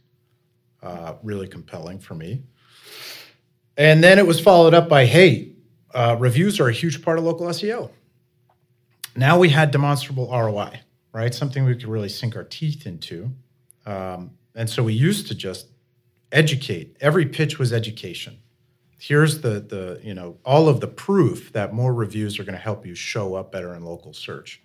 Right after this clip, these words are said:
Over time, we brought Rachel Botsman and trust marketing back to expand the scope, especially as we added additional products. Now we could lean into the vision.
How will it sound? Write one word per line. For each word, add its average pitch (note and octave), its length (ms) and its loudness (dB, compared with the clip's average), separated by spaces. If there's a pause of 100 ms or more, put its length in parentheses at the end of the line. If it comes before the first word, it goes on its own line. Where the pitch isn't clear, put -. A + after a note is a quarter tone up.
(600)
Over D3+ 240 4
time, C#3 340 2
we A2+ 100 0
brought A#2 480 0 (120)
Rachel C3 340 0
Botsman A2 460 -4
and F#2+ 100 -12
trust A2 320 -10
marketing G#2+ 440 -8
back F2+ 260 -14
to - 120 -18
expand G#2+ 460 -8
the E2 60 -12
scope, - 520 -10
especially B2 460 -8
as F#2+ 120 -12
we F#2 100 -12
added F#2+ 340 -10
additional F2 480 -16
products. B2 480 -8
Now B2+ 180 -2
we C3+ 80 -2
could G2 220 -8
lean G#2+ 200 -4
into F#2+ 220 -10
the E2 120 -16
vision. E2+ 420 -14